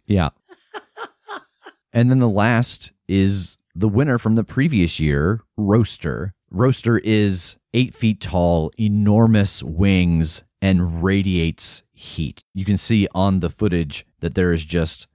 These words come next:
pulsing waves around them. Wherever they step, it leaves char behind. And he opens his mouth and huge gouts of flame roll across the ground,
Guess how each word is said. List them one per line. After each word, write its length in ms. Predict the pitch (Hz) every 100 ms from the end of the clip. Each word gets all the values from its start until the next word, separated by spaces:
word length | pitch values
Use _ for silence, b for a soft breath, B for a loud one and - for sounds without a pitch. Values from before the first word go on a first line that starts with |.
| -
pulsing 580 | - 104 - 107 90 73
waves 600 | 80 82 78 71 76 -
around 400 | 85 71 78 78
them. 160 | 69 67
Wherever 280 | 73 87 92
they 120 | 82
step, 400 | - - 82 78
it 120 | -
leaves 320 | 87 80 73
char 400 | - - 82 85
behind. 560 | 78 73 76 67 67 85 _ _ 98
And 260 | 98 90
he 260 | 73 95 107
opens 400 | 107 113 113 104
his 180 | 101 82
mouth 340 | 82 90 82
and 100 | 82
huge 520 | - 117 117 98 82
gouts 360 | 76 98 95 -
of 120 | 82
flame 640 | - 87 90 90 85 78 - _
roll 380 | - 95 107 104
across 460 | 90 - 90 85 -
the 100 | 90
ground, 500 | 85 135 147 117 92